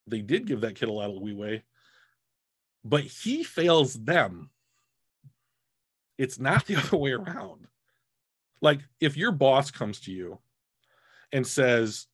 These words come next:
<clears throat> "Tom, you are late three days a week on average for the last six months. You, you don't turn in reports on time. You're, you're hardly ever present in meetings. You know, you're not doing the job the way that we described it."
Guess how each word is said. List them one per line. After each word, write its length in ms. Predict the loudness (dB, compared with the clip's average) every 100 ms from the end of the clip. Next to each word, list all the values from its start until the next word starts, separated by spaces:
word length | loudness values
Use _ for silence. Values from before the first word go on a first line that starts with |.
| _
<clears throat> 1120 | -10 -8 -10 -14 _ _ _ _ _ _ _
"Tom, 280 | -4 -4 -6 _ _ _ _ _
you 200 | 2 6
are 160 | 6 6
late 500 | 4 4 2 -6 -14 _ _
three 180 | -6 0
days 200 | 2 2
a 40 | 0
week 200 | -4 -4
on 120 | -6
average 500 | -6 -8 -6 -8 -10
for 440 | -6 -4 -4 -4 -8 _ _ -6
the 80 |
last 340 | 0 0 0 -6
six 220 | -8 -8
months. 420 | -12 -12 -18 -20 _ _ _ -20 -12
You, 300 | -2 0 -2 -4
you 140 | -2
don't 200 | 0 0
turn 200 | 0 0
in 100 | 0
reports 340 | -4 -2 -4 -2
on 140 | -6
time. 300 | -6 -6 -4
You're, 160 | -8 -8
you're 120 | -6
hardly 380 | 0 0 0 -2
ever 160 | -2
present 380 | -4 -6 -4 -4
in 100 | -6
meetings. 540 | -6 -8 -10 -14 -18 -20 _ _ _ _ _ _ -4
You 100 | 0
know, 80 | 2
you're 180 | 2
not 300 | 2 2 0
doing 300 | 0 0 0
the 80 | -4
job 380 | -2 0 0 -2
the 60 | -4
way 140 | -6
that 100 | -6
we 120 | -6
described 480 | -6 -8 -4 -4 0
it." 180 | -2